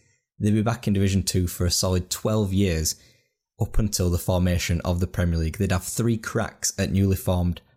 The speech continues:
playoffs, losing in semi-finals in nineteen eighty-eight to Chelsea, Palace in eighty-nine and Swindon in nineteen ninety. But,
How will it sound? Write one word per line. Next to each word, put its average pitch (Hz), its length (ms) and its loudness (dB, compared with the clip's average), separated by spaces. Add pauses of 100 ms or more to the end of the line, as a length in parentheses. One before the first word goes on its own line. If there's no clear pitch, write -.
(140)
playoffs, 85 600 -2 (500)
losing 92 280 2
in 85 60 2
semi-finals 90 640 0
in 87 100 0
nineteen 101 360 2
eighty-eight 98 420 0
to 113 100 -4
Chelsea, 110 440 0
Palace 123 420 -2
in 110 100 2
eighty-nine 98 540 0
and 95 180 0
Swindon 113 460 0
in 87 180 0
nineteen 90 400 0
ninety. 85 320 -2
But, 113 320 -2